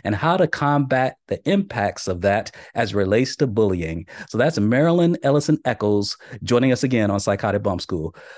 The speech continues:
So that's gonna be our lineup. And you might wanna call your friends and family to the radio or the computer because we are about to set it off. So this is K C W G, the truth dot com. My name is D J Rome. Welcome to Psychotic Bump School.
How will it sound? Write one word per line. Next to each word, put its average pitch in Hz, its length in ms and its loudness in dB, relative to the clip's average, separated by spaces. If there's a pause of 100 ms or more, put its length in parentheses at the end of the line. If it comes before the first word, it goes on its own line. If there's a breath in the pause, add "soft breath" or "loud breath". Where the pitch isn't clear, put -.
So 120 100 2
that's 233 180 4
gonna 240 140 2
be 160 140 6
our 123 180 6
lineup. 123 380 4
And 117 280 4
you 247 120 4
might 302 160 2
wanna 202 160 4
call 185 160 4
your 147 120 6
friends 147 240 2
and 123 140 -2
family 131 300 2
to 131 100 -2
the 117 80 -2
radio 117 480 4
or 196 180 4
the 247 80 0
computer 135 560 0 (280 loud breath)
because 110 240 0
we 117 180 2
are 107 240 4
about 87 240 -2
to 78 80 -12
set 98 240 0
it 92 80 0
off. 85 300 0 (220 loud breath)
So 110 120 -2
this 113 220 -2
is - 160 -8
K 123 260 -2
C 113 400 0
W 107 480 0
G, 117 400 0
the 143 120 -2
truth 165 420 -2
dot 165 320 0
com. 180 320 2
My 165 140 2
name 160 180 2
is 104 100 -2
D 147 180 -2
J 190 220 2
Rome. 220 460 4 (480)
Welcome 92 840 0 (440)
to 110 80 -2
Psychotic 107 500 0
Bump 107 180 0
School. 87 400 -6